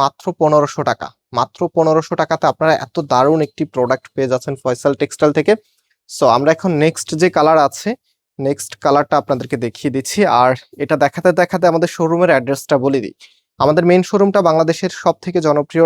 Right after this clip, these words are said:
ঢাকা নিউ মার্কেটের অপোজিটে, গাউসিয়া মার্কেটের সাথেই চাঁদনী চক মার্কেটের নিচতলাতে, মেইন গেটের ডান পাশে, শপ নাম্বার বিশ, শপ নেম হচ্ছে ফয়সাল টেক্সটাইল। And আমাদের সেকেন্ড শোরুমটা হচ্ছে ধানমন্ডি ছয় নম্বরে, অনেক সাকুব টাওয়ার, বিল্ডিং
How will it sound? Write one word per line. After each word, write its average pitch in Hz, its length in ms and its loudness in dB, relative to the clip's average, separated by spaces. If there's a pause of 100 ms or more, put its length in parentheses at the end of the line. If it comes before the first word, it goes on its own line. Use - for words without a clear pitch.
ঢাকা 135 220 -2
নিউ 135 140 -2
মার্কেটের 123 420 -2
অপোজিটে, 139 380 -2 (420)
গাউসিয়া 135 460 2
মার্কেটের 165 360 -2
সাথেই 180 320 -2
চাঁদনী 143 320 -2
চক 156 120 -6 (100)
মার্কেটের 139 360 -2
নিচতলাতে, 117 540 -4
মেইন 127 200 -2
গেটের 123 220 -2
ডান 113 120 2 (100)
পাশে, 117 200 -4 (120)
শপ - 140 -8 (100)
নাম্বার 123 200 -2 (100)
বিশ, 131 180 -4 (400)
শপ - 260 -2
নেম 156 180 2
হচ্ছে 165 180 -8 (120)
ফয়সাল 131 320 2 (100)
টেক্সটাইল। 113 380 -2 (100)
And 107 160 -6
আমাদের 127 300 -2
সেকেন্ড 160 320 0
শোরুমটা 165 360 -2
হচ্ছে 190 220 -2 (540)
ধানমন্ডি 151 480 0
ছয় 151 200 0
নম্বরে, 151 260 2 (100)
অনেক 127 140 0 (100)
সাকুব 123 360 -4
টাওয়ার, 139 240 4 (1000)
বিল্ডিং 131 320 0